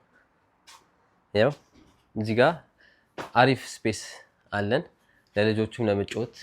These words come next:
ይመቻል። ሁሉ ነገር የተጋረደ ነው። ከላይ፣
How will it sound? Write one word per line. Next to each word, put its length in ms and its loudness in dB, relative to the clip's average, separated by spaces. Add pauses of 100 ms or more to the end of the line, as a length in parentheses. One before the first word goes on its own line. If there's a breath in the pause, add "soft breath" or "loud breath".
(140)
ይመቻል። 420 -6
ሁሉ 180 -2
ነገር 220 -2
የተጋረደ 520 -4
ነው። 140 -6 (1200)
ከላይ፣ 280 -2